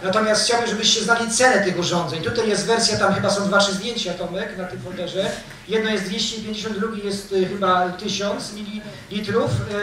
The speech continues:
Y, y, cena jest zróżnicowana między, o ile pamiętam, siedemdziesiąt, osiemdziesiąt złotych, a sto trzydzieści czy sto dwadzieścia. No, więc tutaj ta, ta mniejsza, większa biureta, nazywa się to biureta. Zamówić, y, na stronie internetowej, y, która tutaj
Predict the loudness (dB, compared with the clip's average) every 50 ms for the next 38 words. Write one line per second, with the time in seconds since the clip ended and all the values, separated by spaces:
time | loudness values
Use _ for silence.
0 | -4 -4 -6 -10 -14 -12 -10 -8 -4 -4 -2 -2 -2 -4 -6 -8 -6 0 2 2
1 | 4 4 4 2 0 0 -4 -6 -6 -6 -4 -2 -2 0 0 -2 -2 -4 -4 -2
2 | -2 -2 -2 -2 -2 -2 -2 -2 -4 -4 -4 -4 -4 -4 -4 -4 -4 -4 -6 -6
3 | -6 -6 -6 -6 -8 -8 -6 -6 -6 -4 -2 -2 -2 -2 -2 -4 -6 -8 -10 -12
4 | -16 -18 -18 -8 -2 0 0 0 0 -2 -4 -4 -4 -4 -4 -2 -2 -2 -2 -4
5 | -8 -10 -14 -18 -20 -20 -18 -16 -14 -12 -10 -8 -6 -6 -6 -6 -8 -8 -10 -12
6 | -14 -16 -16 -14 -10 -10 -8 -10 -10 -12 -16 -20 -20 -20 -14 -10 -10 -8 -8 -8
7 | -10 -10 -8 -6 -6 -6 -6 -6 -6 -6 -6 -6 -6 -6 -8 -6 -6 -4 -6 -6
8 | -6 -8 -10 -10 -10 -10 -8 -8 -8 -6 -6 -8 -8 -8 -8 -8 -8 -8 -8 -8
9 | -10 -8 -8 -8 -8 -8 -8 -8 -10 -10 -12 -14 -16 -16 -16 -16 -16 -16 -18 -18
10 | -18 -18 -16 -16 -16 -16 -8 -2 2 2 2 2 2 0 -2 -4 -4 -4 -4 -2
11 | 0 0 2 2 0 0 2 2 2 2 2 0 -2 -2 -4 -6 -6 -6 -6 -4
12 | -6 -6 -6 -6 -2 -2 -2 -2 -2 -6 -10 -10 -12 -12 -12 -10 -6 -6 -6 -6
13 | -6 -6 -8 -8 -8